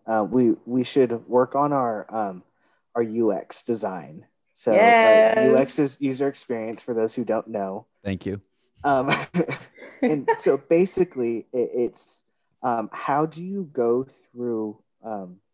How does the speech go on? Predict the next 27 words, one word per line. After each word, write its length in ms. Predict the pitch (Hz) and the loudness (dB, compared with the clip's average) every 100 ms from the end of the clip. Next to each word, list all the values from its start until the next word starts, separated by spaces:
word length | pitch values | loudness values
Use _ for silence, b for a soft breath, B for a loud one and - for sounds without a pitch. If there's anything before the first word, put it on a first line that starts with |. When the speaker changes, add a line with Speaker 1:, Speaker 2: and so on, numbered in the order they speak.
| _ | _
Speaker 1:
it's 160 | 143 - | -6 -6
the 80 | 127 | -14
path 360 | - 127 143 - | -6 -4 -2 -2
that 140 | - | -4
leads 220 | 120 127 | -6 -6
you 80 | 123 | -6
through 240 | - 113 | -4 -2
a 180 | 92 90 | -2 -4
website. 360 | - - 57 - _ _ _ _ _ _ _ _ _ _ | -8 -16 -16 -18 _ _ _ _ _ _ _ _ _ _
And 160 | 135 127 | -12 -10
so 300 | - 123 117 - | -2 0 2 2
if 320 | 120 110 _ | 2 0 _
we're 140 | 113 135 | -8 -8
trying 420 | - 135 139 143 | -6 -6 -6 -6
to 200 | - 135 | -8 -12
find 760 | 123 - 117 110 107 104 101 98 _ _ - | -12 -10 -8 -6 -6 -8 -12 -18 _ _ -12
mass 400 | 113 113 - - | -6 -6 -8 -10
times, 640 | 110 92 92 110 131 - _ _ _ _ - | -8 -8 -12 -18 -20 -20 _ _ _ _ -10
um, 260 | 120 110 98 | -6 -6 -6
either, 240 | 131 127 131 | -4 -2 0
like, 340 | 110 - - | -2 -4 -12
make 280 | 120 120 120 | -4 -2 -2
it 160 | - | -4
super 400 | - - 139 135 | -6 0 0 2
easy, 400 | 127 123 123 123 | -2 -2 -2 -2
readily 420 | 110 107 113 110 107 107 | 0 0 0 0 0 0
available, 580 | 104 101 104 117 156 190 | -2 -4 -4 -4 -6 -6